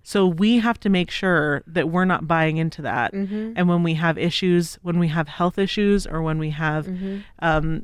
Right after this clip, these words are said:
Speaker 1: issues with laziness or
Speaker 2: Right.
Speaker 1: even depression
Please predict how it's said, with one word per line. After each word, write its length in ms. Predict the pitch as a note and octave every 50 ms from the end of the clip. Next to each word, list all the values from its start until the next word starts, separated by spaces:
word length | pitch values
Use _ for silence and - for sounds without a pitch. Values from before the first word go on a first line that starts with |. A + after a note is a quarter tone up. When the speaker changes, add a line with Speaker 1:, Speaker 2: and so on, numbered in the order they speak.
| - - -
Speaker 1:
issues 520 | - E3+ E3 - - F#3 F3 E3+ E3 D#3 - - - - -
with 400 | - D#3 D#3+ D#3+ D#3 - - - - -
laziness 720 | D#3 D#3+ D#3+ F3+ F3 F#3+ G3+ G3+ G#3 G#3+ G#3+ - - -
or 300 | - - D3 C#3 C#3+ D#3 -
Speaker 2:
Right. 140 | F3 E3
Speaker 1:
even 160 | F3 E3+ F3 E3+
depression 760 | D#3+ - - G#3+ G#3 - - G#3 G3 G3 F#3+ G3 G3 G3